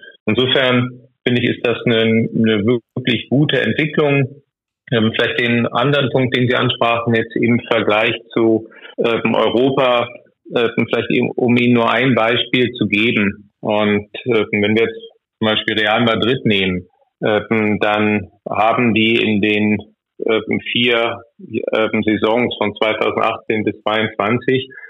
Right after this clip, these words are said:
in Summe über hundert Millionen Euro verloren. Also sprich, ähm, sprich im Durchschnitt etwa fünfundzwanzig Millionen Euro,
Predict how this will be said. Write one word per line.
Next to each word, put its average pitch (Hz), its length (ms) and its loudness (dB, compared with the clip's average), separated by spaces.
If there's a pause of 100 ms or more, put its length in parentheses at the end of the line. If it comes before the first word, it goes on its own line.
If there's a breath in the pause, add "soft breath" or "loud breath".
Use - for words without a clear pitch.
(220 loud breath)
in 107 100 2
Summe 120 240 2
über 117 300 2
hundert 117 340 2 (380 loud breath)
Millionen 110 480 2
Euro 113 480 2
verloren. 98 400 0 (560)
Also 98 180 2
sprich, - 480 -4
ähm, 104 720 0
sprich 110 220 -2
im 104 180 0
Durchschnitt 110 460 0
etwa 107 240 0
fünfundzwanzig 110 560 -2
Millionen 104 360 0
Euro, 104 580 2